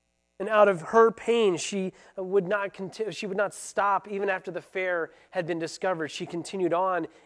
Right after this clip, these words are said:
in that relationship. "How can this couple ever find a way to forgive each other?" was the question that was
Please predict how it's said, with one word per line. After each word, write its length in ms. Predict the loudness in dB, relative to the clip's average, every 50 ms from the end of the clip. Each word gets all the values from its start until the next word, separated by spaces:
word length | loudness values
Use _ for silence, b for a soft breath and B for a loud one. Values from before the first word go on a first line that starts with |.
| b -8
in 100 | -6 -4
that 180 | -4 -4 -4 -4
relationship. 600 | -6 -4 -4 -4 -4 -6 -8 -10 -8 -8 -8 -8
"How 440 | -6 -2 2 4 4 4 4 2 0
can 180 | -2 -4 -4
this 180 | -4 -4 -4 -6
couple 600 | -12 -6 -4 -4 -4 -2 -2 -2 -2 -2 -2 b b b b b b _
ever 340 | 0 0 0 2 2 0 -2
find 460 | -2 -4 _ -2 2 2 2 2 2
a 60 | 0 0
way 260 | 0 0 2 2 2
to 100 | 0 -2
forgive 640 | -6 -8 -10 -10 -10 -10 -8 -6 -4 -4 -4 -4 -8
each 280 | -12 -14 -14 -12 -10 -8
other?" 380 | -8 -8 -8 -8 -12 -12 -14 _ _ _ _ _ _ _ _ _ _ _ _ _ _ _ _ _ _ _ _ _
was 80 | -10 -10
the 100 | -10 -10
question 560 | -10 -4 -4 -4 -4 -4 -6 -6 -6 -6 -4
that 160 | -4 -4 -4
was 460 | -4 -4 -4 -4 -6 -8 -10 -12 -14